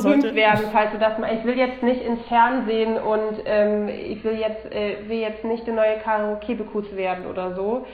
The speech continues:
Speaker 1: Ich bin sehr gerne, sehr gut im Hintergrund. Ich mache sehr gerne das, was ich mache, tatsächlich. Also ich schreibe sehr gerne und mache das zwischendurch auch mal gerne so auf der Bühne, weil mir das Spaß macht. Und, ähm,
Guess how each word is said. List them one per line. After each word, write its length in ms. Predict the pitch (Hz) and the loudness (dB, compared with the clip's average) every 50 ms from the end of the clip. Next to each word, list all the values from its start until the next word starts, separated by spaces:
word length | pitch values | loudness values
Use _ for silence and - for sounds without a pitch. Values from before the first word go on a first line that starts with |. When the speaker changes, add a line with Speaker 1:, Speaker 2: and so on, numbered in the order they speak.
| - - - - - | -16 -18 -20 -20 -14
Speaker 1:
Ich 280 | - 226 214 - - - | -12 -12 -12 -12 -8 -4
bin 340 | 226 226 226 226 220 226 208 | -2 -2 0 0 -2 -2 -2
sehr 220 | 214 208 208 208 208 | 0 0 0 0 0
gerne, 680 | 208 214 214 226 254 285 302 285 277 277 277 269 - 214 | 0 0 2 4 4 4 4 2 2 2 2 0 0 0
sehr 200 | 208 208 214 214 | -2 -2 -2 -4
gut 380 | - 233 240 262 302 294 - - - - - - | -4 -4 -4 -2 -2 -4 -6 -10 -18 -20 -8 -4
im 160 | 226 240 233 | -2 -2 0
Hintergrund. 520 | 214 233 226 214 202 202 - 180 175 180 - - - - - - - - - - - - - - | 0 -2 -2 -4 -4 -4 -4 -4 -4 -4 -8 -12 -18 -20 -20 -20 -20 -20 -20 -20 -20 -20 -14 -12
Ich 260 | - 208 - - - | -12 -10 -10 -6 0
mache 360 | 214 226 269 277 294 277 254 214 | 2 2 2 2 2 0 0 0
sehr 180 | 214 226 254 | 0 -2 -2
gerne 340 | 247 - 214 220 269 262 240 - | -2 -4 -4 -2 -2 -2 -2 -2
das, 140 | 226 220 - - - | -4 -4 -6 -6 -6
was 180 | 233 - - 226 | -6 -6 -6 -8
ich 100 | 202 - | -8 -6
mache, 440 | 202 - - - 185 170 170 175 175 - - | -6 -6 -4 -4 -4 -6 -6 -8 -10 -10 -10
tatsächlich. 560 | 180 - 190 175 - 170 170 170 - - - | -10 -8 -8 -10 -10 -10 -12 -12 -14 -14 -6
Also 220 | - 202 196 208 214 | -2 -2 -2 0 -2
ich 160 | 233 226 - - - - - - | -4 -6 -10 -14 -18 -20 -16 -4
schreibe 400 | - 226 233 277 294 294 294 - | 0 2 2 2 2 0 -2 -2
sehr 180 | 277 269 262 262 | -2 -2 -2 -2
gerne 520 | 262 254 254 269 269 269 269 269 277 269 - - - - - - - | -2 -2 -2 -2 -2 -2 -2 -2 -2 -4 -8 -12 -18 -20 -20 -12 -6
und 260 | - 220 214 214 214 | -4 -2 -2 0 0
mache 260 | 220 247 277 - 269 | 0 0 0 0 -4
das 240 | 262 262 - - - | -4 -6 -8 -12 -12
zwischendurch 480 | 233 233 - 240 233 240 262 262 - - | -12 -8 -6 -4 -2 0 -2 -2 -2 -6
auch 80 | 220 | -6
mal 180 | 220 214 202 196 | -4 -4 -4 -4
gerne 440 | 196 208 208 214 214 214 214 208 208 | -2 -2 0 0 0 -2 -2 -2 -2
so 300 | 214 247 277 339 349 302 240 | -2 -2 0 0 0 0 -2
auf 100 | 233 - | -2 -4
der 100 | - 214 | -6 -6
Bühne, 280 | 214 262 302 302 269 | -4 -2 -2 -2 -2
weil 80 | 240 208 | -2 -4
mir 120 | 208 196 | -4 -4
das 140 | 190 196 196 - - - - | -6 -6 -8 -10 -14 -20 -18
Spaß 340 | - - - 320 349 339 - | -8 -6 -4 -4 -4 -4 -4
macht. 320 | 269 247 247 254 254 - | -2 -2 -2 -4 -6 -8
Und, 300 | - 208 208 208 208 208 - - | -6 -4 -2 -2 -2 -4 -8 -8
ähm, 420 | - 208 208 208 208 208 202 202 | -6 -4 -2 -2 -2 -2 -4 -6